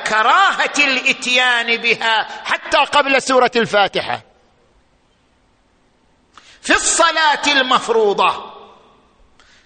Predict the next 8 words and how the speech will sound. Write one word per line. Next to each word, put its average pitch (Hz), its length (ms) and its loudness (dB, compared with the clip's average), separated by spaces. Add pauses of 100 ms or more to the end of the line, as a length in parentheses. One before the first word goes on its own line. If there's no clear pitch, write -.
إلا 233 260 0
إذا 214 280 0
نوى 214 240 2
المصلي 208 560 -2
بها 202 360 -2
الخروج 190 480 -4
من 185 120 -6
الخلاف. 175 540 -2